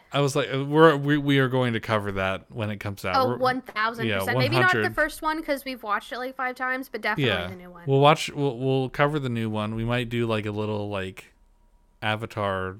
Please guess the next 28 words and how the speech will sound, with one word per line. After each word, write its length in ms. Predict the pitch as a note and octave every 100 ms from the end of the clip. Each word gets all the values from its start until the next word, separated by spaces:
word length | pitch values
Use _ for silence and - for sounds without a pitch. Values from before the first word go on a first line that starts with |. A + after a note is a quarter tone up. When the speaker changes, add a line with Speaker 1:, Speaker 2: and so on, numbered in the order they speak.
| E3+ _ _ _ _ _ _ _ _ -
Speaker 1:
bonus 460 | A#2 A2 A2 G2+ -
thing, 260 | G#2+ G2
but, 200 | G#2 F#2+ - - - - - _ -
um, 440 | B2 A#2+ A#2 A2+
Speaker 2:
Mm-hmm. 140 | G#3 G#3 _ _ _ _ _ _ _ _ _ _ - - _
Speaker 1:
yeah, 120 | A#3 E3+
we, 260 | - C3+ B2
we 140 | B2+
watched 340 | A#2+ B2 - G#2+
that 260 | G2+ G#2+
and 140 | A#2+ A2
we, 160 | A2
we, 360 | A2 C3 B2 A#2
we 120 | C#3+
clapped. 460 | - D3 B2 B2+ B2+
Lauren 260 | B2 C3
and 100 | B2
I 80 | C3
clapped. 460 | - A2+ A2 A#2 C3
We 180 | B2
went, 160 | A#2+ C#3
"Woo, 380 | G3 D#4 D#4+ D4
yeah, 480 | C#4 C#4+ C4+ B3 C4
Speaker 2:
Oh, 20 |
Speaker 1:
blue 240 | D4 D4+
Speaker 2:
obviously, 220 | D#4 D4
Speaker 1:
people." 340 | A3+ B3 A#3 G3
Speaker 2:
yes. 400 | F3+ D#3 C3